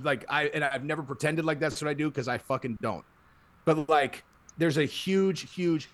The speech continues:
huge difference between, like, you know, "Oh, I do Kratom throughout the day," you know, Kratom, or, like, and, and, you know, I take this, this little thing that I can, you know, so I can go to sleep,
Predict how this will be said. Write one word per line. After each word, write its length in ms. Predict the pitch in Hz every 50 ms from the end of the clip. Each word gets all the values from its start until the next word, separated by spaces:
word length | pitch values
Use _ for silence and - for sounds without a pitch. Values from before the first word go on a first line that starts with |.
| _ _
huge 480 | - - - 175 185 185 180 165 127 120
difference 580 | 143 135 - - 95 78 - - - - - - _ _ _ _ _ _ _ _ _ -
between, 500 | 127 143 - - 151 160 151 143 143 143
like, 380 | 139 135 127 120 113 104 - - _ _ _ _ _ _ _ _ _ _ _ _ _ _
you 120 | - 139 131
know, 200 | 123 113 110 -
"Oh, 200 | - 175 170 151
I 100 | 143 139
do 420 | 131 127 147 139 131 131 127 127 117 -
Kratom 380 | - - 185 190 180 175 170 143
throughout 240 | - 165 160 151 139
the 80 | 151
day," 180 | 151 - 156 151
you 100 | 151 151
know, 80 | 135 113
Kratom, 540 | - - - 165 151 151 147 147 147 143 143
or, 100 | 135 131
like, 380 | 127 117 120 117 123 113 -
and, 200 | 123 110 107 101 - -
and, 240 | 135 135 131 123
you 80 | 120 156
know, 60 | 139
I 20 | 135
take 300 | 123 - 143 143 - -
this, 180 | 139 131 - - - - - - - _
this 220 | - 151 - - - 147 143
little 240 | 143 160 160 160 147
thing 320 | - - 165 156 151 151
that 100 | 143 147
I 120 | 143 135 131
can, 140 | - 143 156
you 120 | 151 139
know, 120 | 143 131
so 140 | 117 - -
I 80 | 143 139
can 140 | - 147 135
go 100 | 139 123
to 80 | 117
sleep, 560 | - - - - 160 160 147 139 139 - -